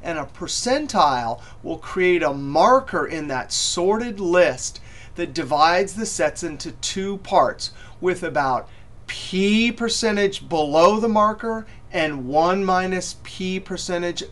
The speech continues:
above the marker. So if I say the ninetieth percentile, what I want is a marker in this sorted list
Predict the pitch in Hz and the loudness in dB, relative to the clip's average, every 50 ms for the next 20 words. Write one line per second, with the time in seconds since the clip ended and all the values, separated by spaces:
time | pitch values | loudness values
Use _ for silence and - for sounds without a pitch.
0 | - - 156 156 147 131 113 151 156 165 175 170 143 156 147 139 131 123 120 - | -6 -4 -2 -2 -2 0 2 4 6 6 6 4 0 -2 -2 -2 -2 -2 -2 -4
1 | 117 98 - - - - - - - - - 185 170 - - 175 185 214 233 226 | -6 -8 -8 -10 -16 -18 -18 -16 -12 -10 -8 -8 -8 -8 -6 -6 -4 -4 -4 -2
2 | - - 226 208 202 196 190 170 135 123 120 123 127 131 139 151 175 202 214 226 | -2 0 2 2 2 2 2 -2 -4 -4 -4 -4 -2 0 0 0 0 0 0 -2
3 | 226 214 226 226 226 220 - - - 220 202 - - - - 190 202 214 196 - | -2 -2 -2 -4 -4 -6 -8 -12 -8 -6 -4 -4 -2 0 0 0 0 0 0 0
4 | 175 156 143 127 113 95 - - - - - - - 139 147 156 156 156 175 202 | 2 2 2 2 2 -2 -4 -8 -14 -18 -16 -8 -2 0 2 4 4 4 4 6
5 | 208 214 202 190 - - 185 165 160 151 - - - - 175 156 147 143 143 156 | 6 6 6 4 2 0 -4 -4 -2 -2 -4 -6 -4 -2 -2 -2 -2 -2 2 4
6 | 165 190 220 226 226 - 202 185 165 156 151 147 135 127 120 - - - - - | 6 6 6 6 4 0 0 0 0 0 -2 -4 -4 -4 -4 -4 -4 -4 -2 2
7 | 202 196 190 190 180 170 160 139 139 143 160 165 185 196 - - - | 4 6 6 6 4 2 0 -2 -4 -2 0 0 0 0 -2 -6 -8